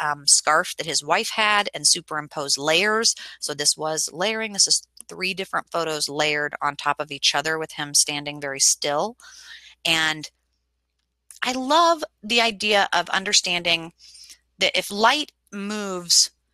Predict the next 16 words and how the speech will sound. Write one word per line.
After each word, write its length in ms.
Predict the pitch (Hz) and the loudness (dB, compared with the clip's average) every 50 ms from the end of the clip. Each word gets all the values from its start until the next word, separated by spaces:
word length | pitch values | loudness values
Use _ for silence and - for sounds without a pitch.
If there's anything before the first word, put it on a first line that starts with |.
| _ _ _ _ _ _ _ _ _ _ _ _ _ _ _ - | _ _ _ _ _ _ _ _ _ _ _ _ _ _ _ -2
and 500 | 185 180 180 175 175 170 165 165 165 160 - _ _ _ _ _ _ _ _ _ _ | 0 2 2 2 2 0 -2 -2 -6 -10 -12 _ _ _ _ _ _ _ _ _ _
we 320 | 214 202 190 214 220 226 214 | -16 -12 -8 -6 -4 -2 0
are 260 | - 160 180 185 175 | 2 2 2 2 2
watching 600 | 170 165 170 185 185 175 - - 220 220 214 190 | -2 0 2 2 2 4 4 2 0 0 2 2
something, 840 | - - - 208 190 185 - - - 175 165 156 156 151 151 147 - - | 4 6 6 4 2 0 -4 -6 -4 -2 0 0 0 -2 -6 -10 -6 -2
even 280 | - 285 277 294 262 | 0 0 0 -2 -4
debris 460 | 214 196 175 160 170 165 165 165 165 165 | -6 -6 -8 -8 -8 -6 -6 -4 -6 -6
through 220 | - - 160 156 | -6 -8 -8 -8
the 240 | 151 147 - - - | -8 -10 -10 -8 -6
air, 400 | - - - 67 - - - - - - - - - _ _ - | -6 -4 -4 -4 -6 -6 -8 -12 -16 -20 -20 -20 -20 _ _ -10
we're 180 | 196 208 208 214 | -6 -4 -2 0
watching 640 | 208 202 196 196 208 - - 208 185 180 175 170 | 4 4 4 4 4 2 2 2 0 -2 -4 -4
dust 380 | 165 175 165 170 - - - - | -2 0 0 2 0 0 -2 -4
particles 800 | - 170 165 165 - - - 165 160 160 160 160 160 156 - - | -2 0 0 0 0 -2 -2 -2 -2 -2 -2 -2 0 0 0 0
or 160 | - 156 147 | -2 -4 -6
breath, 720 | 151 147 151 147 147 156 147 139 131 - - - - - | -6 -8 -10 -2 2 2 4 4 2 0 0 0 0 0